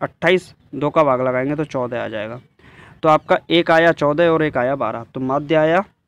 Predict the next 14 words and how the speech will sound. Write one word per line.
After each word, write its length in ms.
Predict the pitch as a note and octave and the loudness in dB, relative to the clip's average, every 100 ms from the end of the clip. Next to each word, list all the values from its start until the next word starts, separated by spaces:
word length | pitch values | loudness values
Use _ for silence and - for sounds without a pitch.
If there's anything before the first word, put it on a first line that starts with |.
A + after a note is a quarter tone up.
| _ _ _ _ _ _ _ _ _ - | _ _ _ _ _ _ _ _ _ -8
माध्य 380 | C3+ C#3 D3 D3+ | -2 -2 0 2
आया 240 | D3 D3+ | 4 4
बारह 340 | C3 C3 E3 - _ _ _ _ _ _ - C#3 | 2 2 0 -4 _ _ _ _ _ _ -10 -6
और 100 | C3 | -2
माध्यिका 540 | C3+ C#3 D3+ D#3+ D#3 | 0 0 -2 2 2
आई 260 | C3+ F3 - - - - - | 2 0 -4 -18 -20 -20 -14
चौदह। 320 | A#2+ G2+ G#2+ - _ _ _ - - - | -12 -12 -14 -18 _ _ _ -20 -12 -2
माध्य, 360 | D3 E3 F3+ | 0 0 0
माध्य 300 | F3+ D#3+ D#3+ | 2 2 0
से, 240 | D#3+ F#3 D3 - | 0 0 -2 -6
माध्य 460 | C#3 D3+ D#3+ F#3+ | -2 0 0 0
माध्यिकादि 540 | E3 D3+ D#3 D#3+ D#3+ F3 | 0 0 0 0 2 2
अधिक 500 | - - C#3 C3 | -2 -10 -8 -6
है, 120 | D#3+ | -6